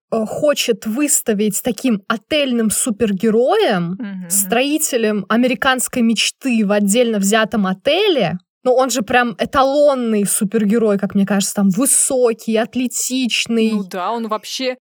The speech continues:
Speaker 2: и все, все, все он решает. Он буквально вообще любой вопрос, не знаю, и, и мусором заведует, и какие-то высокопоставленные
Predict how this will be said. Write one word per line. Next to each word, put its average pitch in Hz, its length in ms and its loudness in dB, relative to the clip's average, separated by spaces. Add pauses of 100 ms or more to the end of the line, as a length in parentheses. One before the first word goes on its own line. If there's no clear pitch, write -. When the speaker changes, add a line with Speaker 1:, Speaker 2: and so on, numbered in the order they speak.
(120)
Speaker 2:
и 247 120 -6
все, 285 440 -6
все, 294 300 -6
все - 340 -6
он 208 200 -8
решает. 190 640 -8
Он 208 140 -8
буквально 226 680 -8
вообще 226 320 -10
любой 226 300 -8
вопрос, 247 640 -8 (280)
не 208 180 -10
знаю, 190 340 -10
и, 220 120 -10
и 220 220 -12
мусором 233 460 -8
заведует, 190 840 -8
и 240 500 -8
какие-то 220 580 -10 (200)
высокопоставленные 208 1500 -10